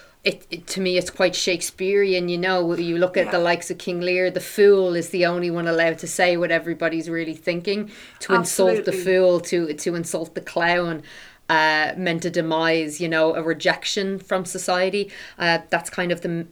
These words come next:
Speaker 1: the main thing that I really, really like about, well, apart from what we'll get onto, which I think you know.
Speaker 2: Yeah.
Speaker 1: But, um,
Speaker 2: <laughs>
Speaker 1: it, it's really a story of, uh,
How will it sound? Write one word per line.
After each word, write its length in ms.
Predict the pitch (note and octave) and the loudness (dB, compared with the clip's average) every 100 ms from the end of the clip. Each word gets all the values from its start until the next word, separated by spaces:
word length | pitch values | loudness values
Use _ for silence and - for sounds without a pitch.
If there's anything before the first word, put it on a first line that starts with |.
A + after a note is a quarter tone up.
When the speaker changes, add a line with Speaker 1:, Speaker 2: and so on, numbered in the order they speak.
| - | -8
Speaker 1:
the 80 | F3 | -4
main 300 | E3+ E3+ E3 | 0 -2 -2
thing 220 | F3+ E3+ | -4 -2
that 100 | D#3 | 0
I 100 | D#3+ | 0
really, 280 | D#3+ D#3+ D#3 | 0 -2 -2
really 200 | D#3 D#3 | -2 -2
like 240 | D3+ D3+ | -2 -2
about, 280 | F3 D3+ E3+ | -4 -4 2
well, 260 | F3+ D#3+ F3+ | 2 2 -2
apart 320 | - F#3+ F3 | 0 2 2
from 180 | F#3+ F3 | 0 0
what 140 | E3+ | 0
we'll 200 | F3 D#3+ | 0 -2
get 160 | E3 D#3 | -2 -2
onto, 260 | D#3+ F3 | -2 -2
which 160 | D3+ C#3 | -2 -2
I 80 | D3+ | -2
think 220 | F3 D#3+ | -2 -4
you 80 | D#3 | 0
know. 400 | E3 E3 D#3+ E3 - | 2 2 0 -4 0
Speaker 2:
Yeah. 220 | B3+ - - | 0 0 2
Speaker 1:
But, 180 | C#4 D4+ | 4 8
um, 500 | E4+ G4+ - F4 E4+ - - | 8 8 6 4 0 -4 -10
Speaker 2:
<laughs> 200 | E4+ - | -8 0
Speaker 1:
it, 180 | G#3 G#3 - | 0 0 -2
it's 200 | G#3 F3 | -2 0
really 380 | F#3 A3+ A#3+ G#3+ | 2 4 4 2
a 60 | |
story 640 | G#3 - F#3 F#3 F#3+ F3+ | 2 0 4 4 4 2
of, 420 | - E3+ E3 D#3+ E3+ | 0 2 2 0 0
uh, 240 | D#3+ | 2